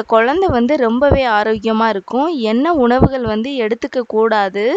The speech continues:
ஃபிஃப்த் மந்த் பேபி டெவலப்மெண்ட்ஸை பத்தி தான் நம்ம இன்னைக்கு பார்க்க போறோம். நம்ம சேனலை புதுசா பார்க்குறவங்களா இருந்தீங்கன்னா சப்ஸ்கிரைப் பண்ணலாட்டி சப்ஸ்கிரைப் பண்ணிக்கோங்க, மறக்காம பெல் பட்டனை கிளிக் பண்ணுங்க. அப்பதான் நம்ம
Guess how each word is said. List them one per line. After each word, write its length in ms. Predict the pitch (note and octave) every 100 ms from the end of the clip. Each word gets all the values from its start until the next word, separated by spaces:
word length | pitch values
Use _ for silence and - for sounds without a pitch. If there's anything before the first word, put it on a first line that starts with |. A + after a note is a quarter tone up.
| G#4 _ _ _ _ _ _ _ -
ஃபிஃப்த் 380 | D4 - - G#4
மந்த் 260 | C#4+ D4+ - G#3
பேபி 300 | B3 C#4+ D#4 B3
டெவலப்மெண்ட்ஸை 680 | A3+ A3 C#4 - B3+ B3+ A#3+ A3+
பத்தி 200 | A3 A3
தான் 160 | B3+ D#4
நம்ம 160 | B3+ G#3
இன்னைக்கு 220 | G3 G3+ G3+
பார்க்க 240 | G3+ G#3
போறோம். 300 | G#3 G3 C4 G4 - _ _ _ A#3
நம்ம 180 | A#3+ A#3+
சேனலை 360 | C4 C#4+ F4 F4 C#4
புதுசா 320 | B3+ D4 D#4 B3+
பார்க்குறவங்களா 560 | A3+ A#3 B3 A#3+ A#3+ A#3 G#3+
இருந்தீங்கன்னா 520 | G3+ G3 F#3+ G3 C#4 A4 -
சப்ஸ்கிரைப் 480 | B3 - D4 D4+ B3+
பண்ணலாட்டி 440 | A#3 A3+ A#3 C#4 -
சப்ஸ்கிரைப் 440 | A3 - B3 A#3
பண்ணிக்கோங்க, 540 | A3 G3 F#3+ G3 C4 F#4 B3+
மறக்காம 480 | A3 A3+ A#3+ A#3+ A#3
பெல் 160 | A3+ A#3
பட்டனை 260 | A3+ A#3 A3 G#3+
கிளிக் 240 | G3+ -
பண்ணுங்க. 280 | G3 F#3+ G3+ C4 G#4 - _ _ _ _ - G#3
அப்பதான் 380 | - B3 G4 F#4+
நம்ம 180 | B3+